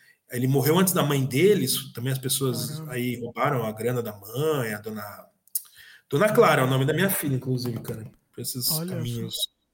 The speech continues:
Speaker 1: Então, mas o Maza, cara, era um, ele também era um filme daquele período, né, cara? Também hoje os filmes têm, sei lá, às vezes tem uma violência contra a mulher, tem alguma situação de racismo, às vezes meio.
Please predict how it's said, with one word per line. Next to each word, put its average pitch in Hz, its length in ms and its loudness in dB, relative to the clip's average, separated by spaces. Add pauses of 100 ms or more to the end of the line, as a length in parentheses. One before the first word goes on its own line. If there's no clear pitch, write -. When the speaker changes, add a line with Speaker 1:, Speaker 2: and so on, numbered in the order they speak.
(460)
Speaker 1:
Então, 165 280 0
mas 214 140 4
o 233 60 2
Maza, 294 320 2
cara, 226 580 8
era 233 220 2
um, 277 460 -4 (140)
ele 233 420 0 (220)
também 180 320 4
era 170 80 4
um 151 100 4
filme 156 320 2
daquele 135 440 2
período, 202 560 4
né, 160 160 2
cara? 110 440 -4 (440)
Também 156 320 6
hoje 156 400 8
os 135 140 4
filmes 160 460 2
têm, 139 600 -2
sei 160 160 0
lá, 143 200 2
às 131 80 2
vezes 127 120 2
tem 139 100 -4
uma 135 100 0
violência 131 440 0
contra 131 240 -8
a - 20 -4
mulher, 143 800 0
tem 120 100 -8
alguma 123 220 -2
situação 131 400 2
de 127 80 -2
racismo, 156 720 2
às 120 100 -2
vezes 135 360 2
meio. 120 320 -4